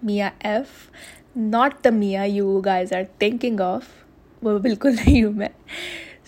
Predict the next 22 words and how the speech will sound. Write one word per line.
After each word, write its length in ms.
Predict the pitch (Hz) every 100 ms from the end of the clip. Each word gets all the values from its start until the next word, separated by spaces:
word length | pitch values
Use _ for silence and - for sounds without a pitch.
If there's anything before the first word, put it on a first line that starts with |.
| - -
So, 80 | 208 - - _ _ _ - -
I 180 | 254 311
am 80 | 370
currently, 640 | 359 339 330 320 320 330
uh, 420 | - 233 214 214 214 226
twenty-five 480 | 214 208 - 202 220
years 280 | 240 233
old 440 | 220 196 196 214 - - - - - - _ -
and 460 | 208 190 180 254 269 - - - - -
I'm 280 | 208 202 208
married. 500 | 233 240 233 226 220 - - - - _
I 120 | - 214
am 180 | 202 196 202 - _ _ _
a 80 | 208
mother 680 | 208 214 226 220 226 220 226 - -
of 180 | 214 208 - - _
a 80 | 214
beautiful 840 | 196 214 208 220 226 240 233 220
son, 560 | 220 - 202 202 208 208
الحمدللہ. 920 | - 208 208 214 208 208 202 196 196 208 - - - - - - - _ -
And 600 | 107 95 - 285 277 - -
currently 760 | 226 220 220 226 220 208 208 226